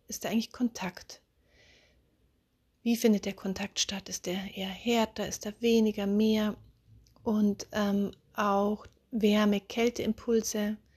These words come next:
Bei mir war's zum Beispiel so, dass unten an der Fußsohle war eher Wärme, konnte ich aber noch schwach wahrnehmen und oben auf der Oberseite des Fußes war dann eher Kälte,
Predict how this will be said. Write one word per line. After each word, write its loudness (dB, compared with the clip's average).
Bei -6
mir 4
war's -2
zum -6
Beispiel -4
so, 0
dass -2
unten 0
an 0
der 0
Fußsohle -4
war -4
eher -6
Wärme, 0
konnte -6
ich -8
aber -2
noch -4
schwach -4
wahrnehmen 4
und -2
oben 2
auf -6
der -4
Oberseite 0
des -2
Fußes -4
war -6
dann -10
eher -6
Kälte, -2